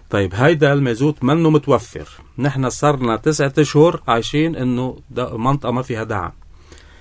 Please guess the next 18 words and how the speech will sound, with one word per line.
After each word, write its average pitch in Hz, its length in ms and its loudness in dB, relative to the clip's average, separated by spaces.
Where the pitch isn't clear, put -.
أنا 131 180 2
وجاي 123 280 4
هلأ 120 220 0
من 104 120 -2
القاع، 139 380 -2
ستاشر 127 960 -2
ألف - 480 -4
محطة 123 400 -4
بنزين، 117 680 -2
في 123 200 0
عليها 123 160 2
ستاشر 117 540 -4
ألف 104 140 -6
سيارة. 92 440 -8
يا 90 60 -10
خيي، 104 240 -6
شو 131 240 -4
هيدا؟ 110 240 -6